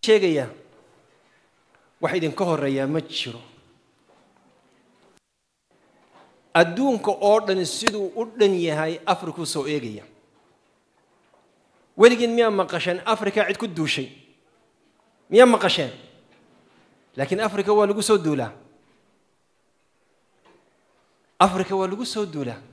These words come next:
Afrika cidi kuma duusho, cid kama, Afrika cidi kuma duusho, cid kuma duusho.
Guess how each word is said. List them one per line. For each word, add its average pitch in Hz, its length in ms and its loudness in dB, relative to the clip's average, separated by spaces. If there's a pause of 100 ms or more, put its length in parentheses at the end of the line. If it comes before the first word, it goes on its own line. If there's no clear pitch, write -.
(840)
Afrika 175 320 -6
cidi 147 160 -8
kuma 220 200 -2
duusho, - 320 -8
cid 170 140 -6
kama, 196 220 -4 (260)
Afrika 190 380 -2
cidi 165 180 -6
kuma 226 200 -2
duusho, 175 340 -10 (340)
cid 226 140 0
kuma 208 160 -2
duusho. 147 360 -8